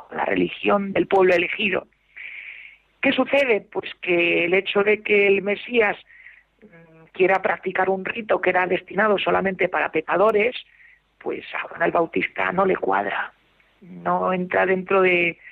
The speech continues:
su imagen de Dios. Y tan-, por tanto, Juan trata de persuadir a Jesús, decirle, "Mira, déjate de bautismo, que si hay alguien que aquí necesita bautizarse, soy yo, Juan,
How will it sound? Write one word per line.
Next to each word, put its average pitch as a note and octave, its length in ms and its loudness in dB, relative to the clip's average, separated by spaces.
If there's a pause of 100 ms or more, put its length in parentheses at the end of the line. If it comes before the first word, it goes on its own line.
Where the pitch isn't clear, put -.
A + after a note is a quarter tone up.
(140)
su - 200 0
imagen F3 500 0
de D#3 140 -4
Dios. A3+ 300 0 (1040)
Y F3+ 180 0
tan-, G3+ 360 0
por F#3+ 160 0
tanto, G#3+ 500 2
Juan G3+ 440 -2
trata F#3 260 -2
de G3+ 120 2
persuadir E3+ 480 0
a E3+ 40 0
Jesús, - 420 -4
decirle, - 380 -6
"Mira, D3+ 280 0
déjate C3+ 460 -2
de E3 120 2
bautismo, F3+ 680 0
que - 400 -2
si - 80 2
hay F3+ 120 4
alguien G3+ 260 2
que G3 60 0
aquí G3+ 180 -4
necesita F#3+ 400 0
bautizarse, G3 800 0 (440)
soy F#3+ 260 4
yo, A3+ 240 4
Juan, A#3+ 360 2